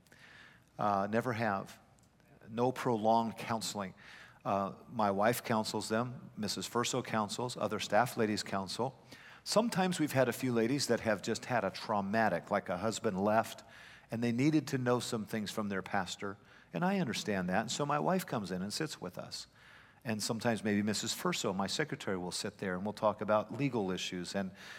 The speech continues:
and, you know, how do they pay the bills and how do they get the kids in school?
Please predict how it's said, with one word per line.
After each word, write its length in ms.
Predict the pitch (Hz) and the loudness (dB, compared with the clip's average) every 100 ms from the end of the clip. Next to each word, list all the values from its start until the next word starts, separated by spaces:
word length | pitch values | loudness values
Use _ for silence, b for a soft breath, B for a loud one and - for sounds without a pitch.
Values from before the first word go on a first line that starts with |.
| B B | B B
and, 440 | 117 104 101 101 101 | -4 0 0 -2 -4
you 140 | 117 | -4
know, 220 | 104 95 92 | -2 0 0
how 140 | 123 | 0
do 80 | 127 | 0
they 120 | 127 | 0
pay 180 | - 135 | 2 0
the 100 | 113 | 0
bills 540 | 87 120 101 87 85 | 0 0 2 0 -4
and 140 | 92 87 | -6 -4
how 100 | 127 | -2
do 80 | |
they 120 | 131 120 | -2 -2
get 200 | 123 120 | -2 -2
the 80 | 113 | -4
kids 320 | - 127 113 | 0 0 0
in 120 | 101 | -4
school? 600 | - - 120 104 95 - | -4 -6 -4 -2 -2 -6